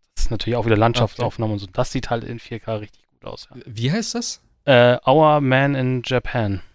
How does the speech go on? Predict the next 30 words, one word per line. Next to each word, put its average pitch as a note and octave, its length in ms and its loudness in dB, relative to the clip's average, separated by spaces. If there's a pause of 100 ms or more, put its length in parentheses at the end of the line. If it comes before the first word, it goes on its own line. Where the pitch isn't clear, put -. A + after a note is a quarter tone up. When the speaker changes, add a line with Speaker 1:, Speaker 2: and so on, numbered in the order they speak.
(600)
Speaker 2:
Our, A#2 200 -10
ach C#3 100 -2
so, E3 200 0
ah, A2+ 460 -6
ah, - 80 -12
Our A2 160 -8
Man G#2 140 -8
in G2 40 -10
Japan. - 260 -20
Okay. F#2 320 -6 (920)
Speaker 1:
Also G#2+ 180 0
wo A#2 120 4
er A#2 40 8
dann A#2 120 6
Speaker 2:
Ja. B2 100 6
Speaker 1:
auch, A#2 100 -2
äh, B2 360 4
durch B2 280 -2
Tokio A#2+ 380 -2
fährt A2+ 280 -2
in A2 140 -2
Mario A2 340 2
Kart G#2 380 -4
und, A2 300 -10
äh, A#2+ 240 -8
solche G#2+ 280 -4
Sachen G#2 520 -4
Speaker 2:
<laughs> - 0 -
Speaker 1:
und, A2 240 -4
äh, A#2+ 260 -6